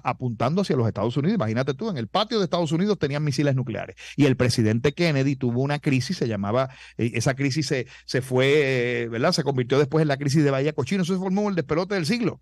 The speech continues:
La crisis de los misiles se llamaba, la crisis de los misiles, después vino Bahía de Cochino. Pero se dice que había unos cohetes nucleares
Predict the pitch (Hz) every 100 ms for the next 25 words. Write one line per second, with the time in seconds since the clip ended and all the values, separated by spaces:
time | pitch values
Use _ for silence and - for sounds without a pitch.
0 | - 131 175 190 214 220 185 147 175 135
1 | 127 120 107 95 143 139 170 180 175 220
2 | 147 135 165 185 170 160 156 151 208 -
3 | - - - _ - 175 160 160 160 269
4 | 262 185 262 - _ _ _ _ _ _
5 | _ - 135 123 - 110 110 131 185 127
6 | 95 - _ _ _ _ _ - 127 135
7 | 131 - 117 117 139 139 131 147 143 131